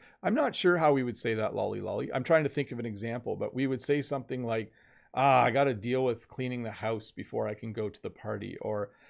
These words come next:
"I have a lot of cleaning to do before I can go to the party," or, "I gotta do all the cleaning," or, "I gotta do all the household chores before I go to the party." Not sure we would use deal with or handle with. Um, but you would say, um,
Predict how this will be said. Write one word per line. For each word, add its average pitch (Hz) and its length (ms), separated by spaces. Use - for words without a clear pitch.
"I 113 100
have 135 100
a 143 40
lot 131 200
of 120 100
cleaning 147 500
to 113 100
do 104 200
before 98 300
I 98 60
can 101 100
go 98 100
to 98 80
the 101 60
party," 95 380
or, 107 300
"I 117 100
gotta 139 240
do 127 180
all 117 480
the 110 100
cleaning," 110 600
or, 110 180
"I 113 60
gotta 123 160
do 120 100
all 117 100
the 113 80
household 110 460
chores 101 400
before 98 320
I 98 40
go - 200
to - 120
the - 80
party." 92 320
Not 170 220
sure 214 160
we 185 140
would 151 180
use 131 280
deal 117 300
with 113 240
or 104 140
handle 101 380
with. - 160
Um, 214 320
but 143 120
you 151 140
would 196 220
say, 123 420
um, 110 460